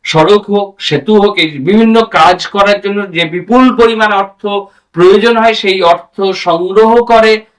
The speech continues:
যে বিভিন্ন উৎস থেকে, সেগুলো আমরা সংক্ষেপে আলোচনা করলাম। আশা করি আজকের এই পর্ব থেকে তোমরা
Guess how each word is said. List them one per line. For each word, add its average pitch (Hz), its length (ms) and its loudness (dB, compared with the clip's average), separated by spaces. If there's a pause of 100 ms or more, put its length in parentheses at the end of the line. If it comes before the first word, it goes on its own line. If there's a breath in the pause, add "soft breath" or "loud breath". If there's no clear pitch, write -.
(280)
যে 190 520 0 (600)
বিভিন্ন 247 560 2
উৎস 202 380 -6
থেকে, 190 220 -6
সেগুলো 151 360 -6
আমরা 151 160 -4
সংক্ষেপে 196 500 -6
আলোচনা 214 400 0
করলাম। 220 360 0 (440)
আশা 180 240 -2
করি 208 360 -2
আজকের 185 380 -2
এই 175 220 -4 (300)
পর্ব 185 380 2
থেকে 190 460 -6 (200)
তোমরা 156 520 2